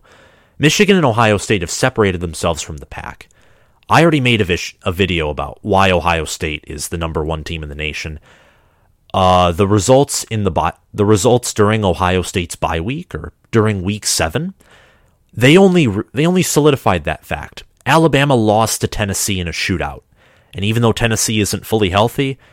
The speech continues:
Tennessee doesn't have the full-on talent or the full-on, they don't even have the defense when healthy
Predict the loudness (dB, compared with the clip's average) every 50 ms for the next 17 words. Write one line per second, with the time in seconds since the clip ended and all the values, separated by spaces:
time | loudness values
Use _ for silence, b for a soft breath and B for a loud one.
0 | b b b b b _ -2 0 0 0 0 0 0 0 0 0 0 -2 -2 -4
1 | -4 -2 -2 -2 -2 -4 -10 -4 0 0 2 2 2 -2 -2 -4 -8 -4 -2 0
2 | 0 0 0 -2 -4 -6 -8 -14 _ _ -4 -2 -2 -2 -4 -6 -10 -10 -2 2
3 | 2 4 4 2 0 0 -2 -2 -2 -2 -2 -2 -2 -2 -2 -2 -2 -2 -4 -4
4 | -4 -6 -10 -10 -8 -10 -8 -8 -8 -6 -6 -8 -8 -8 -8 -8 -8 -6 -6 -6
5 | -6 -6 -4 -2 -2 -2 -2 -4 -8 -8 -10 -10 -16